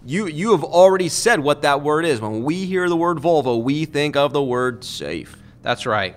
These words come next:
Speaker 2: So Volvo spent millions of dollars in advertising, as well as, uh, product engineering, testing, et cetera, to own the word safe. Um, and, and so that follows, um,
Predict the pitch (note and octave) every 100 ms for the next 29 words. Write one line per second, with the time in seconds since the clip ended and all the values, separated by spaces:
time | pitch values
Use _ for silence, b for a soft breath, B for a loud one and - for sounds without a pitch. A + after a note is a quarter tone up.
0 | - - B2+ B2 A#2+ A#2+ - A#2+ C#3 E3+
1 | G#3 G3+ D#3 - C3+ B2 A#2+ C#3+ F3 F#3+
2 | G3 D#3 C#3+ D3 C#3+ C#3+ A2+ A2+ G#2+ -
3 | G2 G2 G2 A2 C3 A2+ A#2 B2+ C3+ C3
4 | A#2+ A2 - - A2+ A2 A2 B2+ B2 B2+
5 | B2 B2 B2+ B2+ A#2 A#2 A#2 A#2 A2 -
6 | A#2 A2+ - A#2 A2 G2+ - C3 B2 G2+
7 | G2 B B - C3 - C3 C#3 D3 D3
8 | B2+ A2+ A2+ A2+ A2 - - - - A#2
9 | D#2+ - - - b b b b C3+ B2+
10 | B2+ B2 B2 - - C3+ C3 C3 B2 C3
11 | - C3+ C#3+ F#3+ G#3+ - - C#3 C3+ C3+
12 | B2+ - - A#2+ A#2 A2+ A2+